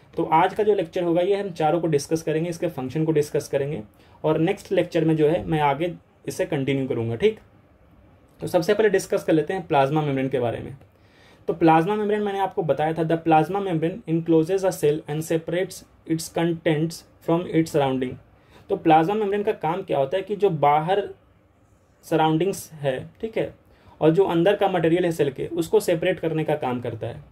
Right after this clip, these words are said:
मतलब अंदर का material अंदर रहेगा, बाहर का बाहर रहेगा, ठीक है।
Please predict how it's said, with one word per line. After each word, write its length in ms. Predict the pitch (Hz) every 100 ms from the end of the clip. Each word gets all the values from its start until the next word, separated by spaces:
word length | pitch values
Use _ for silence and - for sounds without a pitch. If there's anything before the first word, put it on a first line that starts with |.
| -
मतलब 260 | 139 175 175
अंदर 280 | 143 139 170
का 100 | 175
material 360 | 165 160 170
अंदर 220 | 160 139 165
रहेगा, 280 | 170 190
बाहर 300 | 185 143 143
का 140 | 160 165
बाहर 320 | 151 120 123
रहेगा, 240 | 123 117
ठीक 220 | 123 208
है। 140 | 165